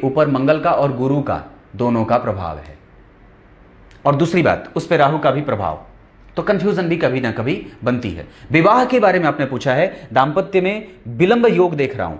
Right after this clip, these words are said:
यहां पे जरा देखिएगा, गुरु अकेले बैठे हैं, यहां के अधिपति शुक्र जो है वो नीच के हो रहे हैं, यहां ये थोड़ी कमजोरी है, तो ऐसी स्थिति में विवाह मिला करके ही करना चाहिए।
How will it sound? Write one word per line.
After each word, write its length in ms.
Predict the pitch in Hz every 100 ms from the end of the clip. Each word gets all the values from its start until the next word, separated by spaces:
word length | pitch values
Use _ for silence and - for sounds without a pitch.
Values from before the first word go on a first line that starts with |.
| - _
यहां 200 | 131 175
पे 100 | 208
जरा 220 | 185 190 185
देखिएगा, 320 | 180 196 185
गुरु 200 | 170 196
अकेले 380 | 165 165 156 151
बैठे 240 | 107 113
हैं, 240 | 87 80 - _ _ _ -
यहां 220 | 139 190 190 -
के 160 | 185 -
अधिपति 360 | 156 180 180 196
शुक्र 280 | 196 180
जो 140 | 175 180
है 120 | 180
वो 120 | 180
नीच 260 | 170 180 165
के 120 | 180
हो 140 | 143
रहे 140 | 120 98
हैं, 140 | 92
यहां 280 | 113 117 85 - - _ _ _ -
ये 100 | 180 -
थोड़ी 180 | 208 202
कमजोरी 420 | 170 131 117 95
है, 180 | 80 - _ _ _ _ _ _ 143
तो 320 | 135 135 -
ऐसी 220 | 170 233
स्थिति 240 | 226 196 202
में 100 | 202
विवाह 300 | 185 175 185
मिला 240 | 160 139
करके 280 | - 139 180
ही 160 | 208
करना 280 | 226 185 175
चाहिए। 360 | 165 160 170